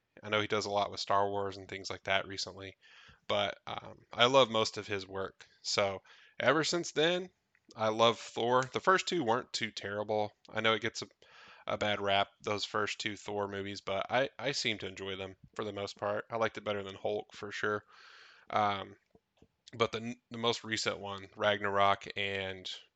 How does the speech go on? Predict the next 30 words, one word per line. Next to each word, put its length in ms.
um, 260
this 180
one 140
looks 260
great 260
as 200
well. 240
So 180
I'm 120
very 140
excited 340
to 60
see 220
it. 180
I 20
hope 180
to 80
do 200
so 180
very 300
quickly, 520
very 240
soon, 400
maybe 200
this 200
weekend 500
or 140
next 300
week 160
sometime. 480